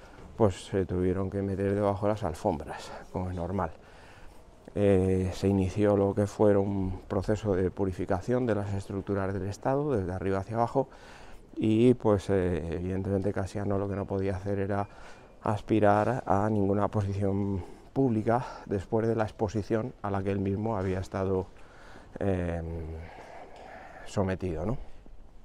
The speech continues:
Ahí se abre un periodo en el que Casiano, eh, probablemente se pone a trabajar con su padre. Su padre estaba nombrado como,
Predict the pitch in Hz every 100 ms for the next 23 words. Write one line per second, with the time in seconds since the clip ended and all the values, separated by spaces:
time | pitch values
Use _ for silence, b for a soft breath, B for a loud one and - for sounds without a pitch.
0 | - - 104 123 - 143 139 139 135 131
1 | 127 131 123 110 101 101 - 110 113 117
2 | 117 B B B B - 92 90 87 87
3 | 87 87 87 B B B B B B B
4 | B B - - 107 113 120 117 113 123
5 | 113 110 98 - 120 104 95 98 95 107
6 | 92 90 85 - 85 82 85 90 101 101
7 | 98 107 107 101 98 98 98 101 110 101
8 | 98 104 104 98